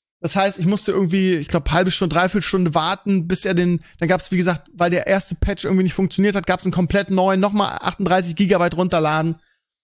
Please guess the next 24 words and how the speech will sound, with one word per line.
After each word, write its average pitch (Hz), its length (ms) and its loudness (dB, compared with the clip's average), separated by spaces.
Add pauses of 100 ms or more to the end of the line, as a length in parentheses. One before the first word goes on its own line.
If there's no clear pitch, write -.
(220)
Und 180 160 0
dann 175 120 2
ging's 160 220 0
endlich 143 320 -2
los. 131 320 -2
Also, 147 580 0
ja, 135 220 0
ich 135 80 -4
glaub, 170 220 0
bei, 165 160 2
bei 160 160 -4
uns 196 400 0
sechs - 260 -2
Uhr 185 200 4
morgens 165 480 2
oder 143 160 2
so 131 260 0
war 139 160 2
dann, 139 320 -2
konnte 147 220 -4
man 139 100 -2
dann 135 120 -2
endlich 131 280 -4
spielen. 123 420 -6